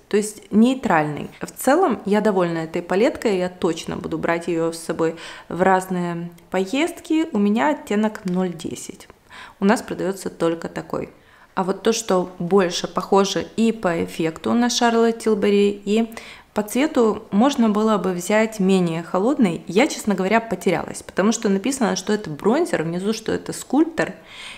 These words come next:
И это новинка от бренда Hean. Тоже покупала в Хэбе.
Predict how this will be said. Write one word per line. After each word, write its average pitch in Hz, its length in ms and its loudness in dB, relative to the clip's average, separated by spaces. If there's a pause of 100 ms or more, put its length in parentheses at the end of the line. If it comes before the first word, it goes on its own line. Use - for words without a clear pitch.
(140)
И - 80 2
это 254 240 4
новинка 202 460 2
от 165 100 -4
бренда 185 400 2 (100)
Hean. 160 360 0 (200)
Тоже 214 220 2
покупала 170 720 -2
в - 40 -18
Хэбе. 269 440 0